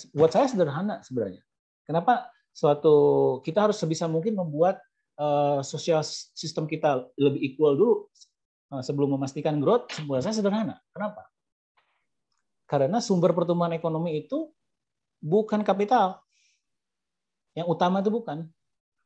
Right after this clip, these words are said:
Innovation. Innovation itu muncul dari apa? Dari S D M-nya yang pintar-pintar. Gitu. Untuk mempunyai S D M yang pintar, kita harus punya talent pool.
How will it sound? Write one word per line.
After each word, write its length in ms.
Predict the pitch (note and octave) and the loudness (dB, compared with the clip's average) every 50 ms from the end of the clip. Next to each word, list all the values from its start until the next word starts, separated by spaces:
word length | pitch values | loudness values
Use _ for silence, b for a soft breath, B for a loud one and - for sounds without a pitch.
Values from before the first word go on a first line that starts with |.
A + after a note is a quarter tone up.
| _ _ | _ _
Innovation. 560 | - F#3+ F#3 F3 D#3+ G3+ A#3+ A3+ - - C3+ C3 _ _ _ _ _ _ _ _ _ _ _ _ _ _ _ _ _ _ _ _ _ _ | -4 -2 0 0 0 -2 -4 -4 -6 -14 -16 -16 _ _ _ _ _ _ _ _ _ _ _ _ _ _ _ _ _ _ _ _ _ _
Innovation 400 | E3 E3+ F#3 F3 F#3 F3 F3+ F3+ | -4 -2 -2 0 -2 -2 -2 -2
itu 160 | F3 F3+ B3+ B3 | 0 2 2 2
muncul 320 | G3+ E3 D#3 - A3 G#3+ | 2 0 2 2 2 2
dari 160 | G3+ F#3+ G#3 | 2 2 0
apa? 240 | G#3+ F3+ D#3 A#2 - | 0 -2 -4 -10 -10
Dari 320 | C3 C3+ D#3+ F3 G#3 G3+ | -6 -4 -2 -2 -2 -4
S 160 | E3 D#3 D#3 - | -4 -8 -8 -2
D 160 | _ D#3+ D3 - F3+ G3 | _ -2 -2 -2 -6 -12
M-nya 240 | F#3 D#3+ D3 A#2+ A2 _ _ _ _ _ _ _ _ _ _ _ _ _ _ | -12 -12 -14 -16 -16 _ _ _ _ _ _ _ _ _ _ _ _ _ _
yang 240 | _ B2 D#3 E3 E3 | _ -8 -8 -8 -6
pintar-pintar. 640 | D#3+ F#3 F3+ - D3 C#3 - F3+ D#3+ C#3+ A2+ - - _ _ _ _ _ _ _ _ _ _ _ _ _ _ _ _ _ | -6 -8 -6 -6 -8 -8 -8 -8 -6 -6 -6 -8 -10 _ _ _ _ _ _ _ _ _ _ _ _ _ _ _ _ _
Gitu. 320 | _ B2+ B2+ - - A#2 A2+ _ _ _ _ _ _ _ _ _ | _ -12 -12 -12 -20 -20 -20 _ _ _ _ _ _ _ _ _
Untuk 240 | E3 E3 D#3+ F#3 F#3 | -8 -4 -4 -6 -4
mempunyai 400 | - E3+ E3 E3 E3+ E3+ F3 E3 | -2 -4 -2 -2 0 0 2 2
S 160 | D#3+ D#3 D3+ | 0 0 2
D 80 | - E3+ | 2 2
M 80 | D#3+ D#3+ | 2 2
yang 160 | D#3+ D3+ D#3 | 0 -2 -2
pintar, 240 | C#4 C4+ A#3+ F#3+ E3 | -4 -2 -2 -2 -2
kita 160 | F3 F3+ A#3 | -2 -4 -6
harus 80 | A3+ | -6
punya 160 | - - F3+ E3 | -6 -8 -10 -8
talent 320 | - E3 E3 F#3 G3 G3 | -6 -6 -6 -6 -8 -6
pool. 240 | - C#3+ B2+ C3 | -6 -6 -6 -6